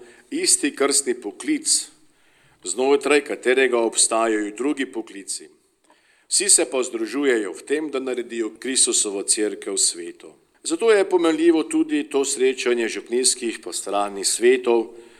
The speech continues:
naše soboške škofije. V molitvi, ki so jo prej pripravile sestre Klarise, smo se pred Jezusom sveti hostiji spraševali, kaj vse smo že storili za naše župnije in kaj bi še lahko storili.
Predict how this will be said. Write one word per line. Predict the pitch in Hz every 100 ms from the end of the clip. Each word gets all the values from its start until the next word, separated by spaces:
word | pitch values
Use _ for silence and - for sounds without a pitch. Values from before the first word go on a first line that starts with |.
| - -
naše | 104 120 113 113
soboške | - 123 117 113 - 104
škofije. | - - - - 120 127 120 117 - - - _ _
V | 110
molitvi, | 139 180 180 139
ki | 135
so | 117 117
jo | 107
prej | 120 131 127
pripravile | 110 - 113 117 117 113 107
sestre | 117 107 - 98
Klarise, | - 92 107 127 123 120 117 117 - _ _ -
smo | - 107
se | - 110
pred | 110 110
Jezusom | 135 135 127 123 120 113
sveti | 117 120 117
hostiji | - 120 123 - 117 107
spraševali, | - 110 - 101 110 113 113 110 - _ _ _
kaj | 143 160
vse | 151 156 151
smo | - 135
že | 143 160
storili | - 143 151 151
za | 135 131
naše | 135 139 - 123
župnije | 120 123 131 139 135 127
in | 123
kaj | 123 127
bi | 113
še | 110 - 135
lahko | 135 - 131
storili. | - 131 131 123 117 117